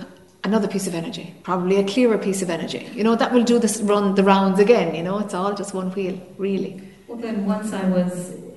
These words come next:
Speaker 2: in Israel and in, uh, spent a whole week in Jerusalem and, and,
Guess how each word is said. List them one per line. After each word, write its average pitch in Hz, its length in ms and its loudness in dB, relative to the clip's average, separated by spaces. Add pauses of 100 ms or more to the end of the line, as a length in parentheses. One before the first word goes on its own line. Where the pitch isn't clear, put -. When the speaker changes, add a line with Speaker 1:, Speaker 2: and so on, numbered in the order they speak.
(140)
Speaker 2:
in 233 320 2
Israel 165 520 -2
and 180 440 -2
in, 185 80 -6
uh, 175 480 -6
spent 165 480 -10
a - 20 -10
whole 170 360 -2
week 185 200 -2
in 165 140 -8
Jerusalem 170 720 -4 (160)
and, 165 360 -8 (560)
and, 165 560 -6